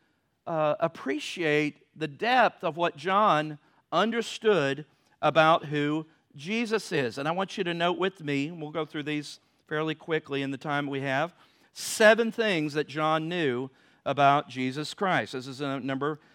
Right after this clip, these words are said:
under, uh, the point number three there. There's, uh, seven places to write this, write these in. In verse twenty-six, number one is that John knew his presence. Verse twenty-six,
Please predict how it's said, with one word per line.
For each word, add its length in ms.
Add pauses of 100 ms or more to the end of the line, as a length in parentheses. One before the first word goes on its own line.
(200)
under, 420
uh, 180
the 100
point 260
number 240
three 400
there. 320
There's, 380
uh, 140
seven 380
places 480
to 60
write 260
this, 340
write 260
these 220
in. 200
In 60
verse 280 (300)
twenty-six, 560
number 220
one 380 (260)
is 160
that 240
John 720 (240)
knew 800 (200)
his 600 (220)
presence. 1000 (120)
Verse 260
twenty-six, 960